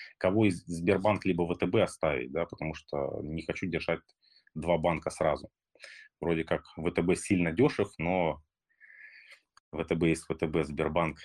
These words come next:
подороже, но это, опять же, более, более лучший бизнес. У меня есть, э, Озон, как я уже говорил, есть Global Trans, вот, кстати, Global Trans, я считаю, отличной идеей, и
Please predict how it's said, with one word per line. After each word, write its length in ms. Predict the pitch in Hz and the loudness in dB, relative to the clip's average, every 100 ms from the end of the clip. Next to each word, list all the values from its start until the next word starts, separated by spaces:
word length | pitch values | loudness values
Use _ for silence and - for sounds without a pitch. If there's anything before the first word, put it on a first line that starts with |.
| - _ | -20 _
подороже, 480 | - 78 78 - 80 | -4 0 2 2 0
но 360 | 76 82 80 71 | -2 -2 -2 -4
это, 300 | - 73 76 _ _ | -6 -6 -8 _ _
опять 300 | - 80 73 | -6 -4 -2
же, 140 | 73 | -4
более, 460 | 71 80 80 76 69 _ _ _ _ - - 82 | -4 0 2 0 -4 _ _ _ _ -20 -18 -4
более 260 | 85 87 82 | 0 2 2
лучший 520 | - 95 90 - 82 | 0 0 0 0 -2
бизнес. 460 | 82 76 73 - _ _ _ _ _ _ _ _ _ - - - - - - - - - - | -2 -2 -6 -8 _ _ _ _ _ _ _ _ _ -20 -20 -20 -20 -20 -20 -20 -20 -14 -2
У 40 | |
меня 300 | 98 117 113 | 2 4 4
есть, 460 | 98 101 - - 92 | 6 4 2 -6 0
э, 40 | |
Озон, 640 | 87 85 - 98 107 151 | 2 2 2 2 4 4
как 160 | 175 - | 2 4
я 120 | 135 | 4
уже 140 | 117 | 4
говорил, 360 | 107 101 107 98 | 4 4 6 4
есть 260 | 107 135 110 | 6 4 4
Global 300 | 101 92 90 | 2 4 4
Trans, 420 | 95 104 - - _ _ _ _ _ - | 4 2 -2 -10 _ _ _ _ _ -8
вот, 160 | 82 | -8
кстати, 260 | - 92 87 | -4 -2 0
Global 380 | 87 98 98 92 | 2 4 4 2
Trans, 220 | 104 104 - | 4 2 2
я 120 | 90 | -2
считаю, 360 | 90 - 85 82 | -2 -2 0 0
отличной 460 | - 90 - 87 85 | 0 -4 -2 -2 0
идеей, 480 | 98 131 131 104 | 2 2 2 -2
и 540 | 73 85 87 78 71 | -2 -4 -2 -2 -6